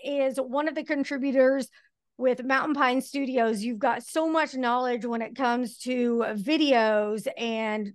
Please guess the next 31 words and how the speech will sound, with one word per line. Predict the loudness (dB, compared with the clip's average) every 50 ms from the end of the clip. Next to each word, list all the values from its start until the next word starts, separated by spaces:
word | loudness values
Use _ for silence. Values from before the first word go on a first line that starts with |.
| -6
just | -2 -2 -2 0 -2
using | -2 -2 0 0 0 0
still | 2 4 4 4 4 4
photos | 4 4 4 4 4 2 2 0 -2 -4 -4 0
for | 2 2 2 2 0 -2 -2
our | 0 2 4 4 2
brands | 2 -2 -2 -2 0 0 0 -2 -2 -4 -4 -6 -8 -10 -14 -18 -20 -20 -20 -20 -20 _ _ _
and | -4 -2 -2 -2
the | -2 -4
storytelling | -6 -4 0 0 2 2 2 2 0 0 2 2 2 0
that | -2 -2
comes | -2 -2 -2 -2 -2
along | 0 2 4 4 4 4 6
with | 6 6 6 6 2
it. | 0 0 -2 -6 _ _ _ _ _
You've | -8 -6 -4 0
got | 2 2 4 2 2 2
something | 0 0 2 0 -2 -2 -2
coming | 0 0 0 0 0 0 2
up, | 2 0 0 -2 -6
too, | -8 -4 -2 -2 -2 -2 -2 -4 0
that | 2 4 4 4 4 2 2 0 -2
you | -4 -6 -4
get | -4 -4 -4 -4 -2 0
to | 2 4 4 2 2 0
share | -2 -2 -2 0 2 2
with | 2 4
everyone, | 4 4 4 4 2 2 0 -2 -2 -2
so | -4 -6 -6
please | -4 -2 -2 -2 -2 -2 -2
tell. | 0 0 0 0 -4 -8